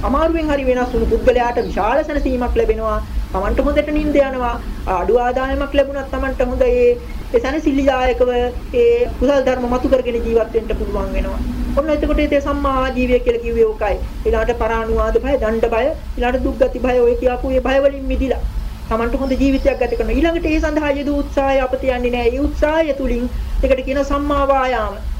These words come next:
ඇත්ත වශයෙන් මේ සම්‍යක් ආජීවය සකස් කර ගැනීම සඳහා යොදන උත්සාහය ඊළඟට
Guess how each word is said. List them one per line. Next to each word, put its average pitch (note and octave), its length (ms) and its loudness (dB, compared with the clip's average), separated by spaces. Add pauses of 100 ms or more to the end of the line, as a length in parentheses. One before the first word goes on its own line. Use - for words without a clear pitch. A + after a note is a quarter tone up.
ඇත්ත - 240 -4
වශයෙන් A#3+ 380 0
මේ D4+ 180 0
සම්‍යක් C4 420 -2
ආජීවය B3 440 0
සකස් C4 320 -2
කර C#4 120 2
ගැනීම C#4 280 -2
සඳහා C#4 360 0
යොදන C#4 240 0
උත්සාහය D4 480 0
ඊළඟට C4+ 460 -2